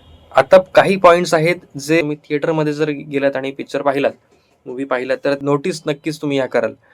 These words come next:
तर त्यातली पहिली गोष्ट म्हणजे एक सिक्वेन्स आहे, ज्याच्यामध्ये रखमाचे बाबा देवाघरी जातात आणि त्यांची जी बॉडी आहे, ती, अ, घराच्या बाहेर तिथे ठेवलेली असते कार्यासाठी. अशा वेळी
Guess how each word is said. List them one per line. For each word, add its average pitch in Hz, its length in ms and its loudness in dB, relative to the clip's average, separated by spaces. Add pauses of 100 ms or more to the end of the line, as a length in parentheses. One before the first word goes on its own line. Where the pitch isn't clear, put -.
(540)
तर 147 140 0
त्यातली 143 320 0
पहिली 160 360 -6
गोष्ट 165 300 -4
म्हणजे 113 480 -6
एक - 140 -6
सिक्वेन्स 160 480 -2
आहे, 160 180 2
ज्याच्यामध्ये 143 800 0 (560)
रखमाचे 143 540 2
बाबा 139 440 4 (140)
देवाघरी 147 460 4
जातात 135 280 2
आणि 135 160 2
त्यांची 131 560 -2
जी 135 160 -4
बॉडी 127 300 0
आहे, 123 160 -2
ती, 123 440 -8
अ, 127 60 -8 (180)
घराच्या 123 400 -2
बाहेर 123 300 0
तिथे - 140 -20
ठेवलेली 120 380 -6
असते 117 240 -6
कार्यासाठी. 117 600 -6 (680)
अशा 156 300 0
वेळी 170 440 0